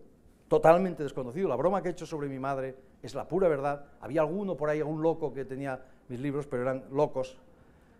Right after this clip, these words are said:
de atar. Eh, la gente me dice, "No, tu primer libro, Soldados de Salamina", no saben que detrás, que antes había otros. Ese libro, en España, no fue, fue muy bien recibido por el público, por la gente,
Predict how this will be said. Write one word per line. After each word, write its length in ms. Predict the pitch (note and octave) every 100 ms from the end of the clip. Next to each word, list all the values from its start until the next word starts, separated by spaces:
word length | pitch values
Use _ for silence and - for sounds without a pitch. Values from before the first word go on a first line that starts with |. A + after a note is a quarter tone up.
| -
de 100 | A#2
atar. 520 | A#2+ F#3 G3 G#3 - - - - - - - - -
Eh, 800 | D3+ C#3+ C#3 C3 B2+ B2+ B2 -
la 100 | B2+
gente 220 | F3 E3
me 60 | E3
dice, 200 | D#3+ D#3
"No, 200 | A#3 -
tu 100 | D#3
primer 260 | E3+ A3+
libro, 220 | A#3 A#3
Soldados 380 | D#3 D#3 F3 F#3+
de 60 | D3
Salamina", 380 | D#3+ E3+ E3 A#2+
no 120 | C#3+
saben 280 | D3 F3+ C3
que 120 | B2+
detrás, 360 | G#2+ B2 A2+ B2+ B2+ -
que 80 | C3
antes 240 | A#2+ A#2
había 220 | A2+ A#2+
otros. 340 | D3 - C#3+ - - - - -
Ese 180 | G3 B3
libro, 400 | G#3+ C#3+ F#3 - - _ _ -
en 100 | C#3+
España, 480 | - G#3 D#3+ F3 -
no 180 | D3 F#3+
fue, 300 | - G3+ G#3
fue 320 | - G#3 - G3 F#3
muy 120 | B3
bien 140 | A#3+
recibido 380 | G3+ F3+ A3+ B3+
por 180 | - D#3
el 80 | C3
público, 500 | C#4 A3+ A#2 F#2 - -
por 100 | C3+
la 100 | C#3+
gente, 380 | B3 B3+ A3+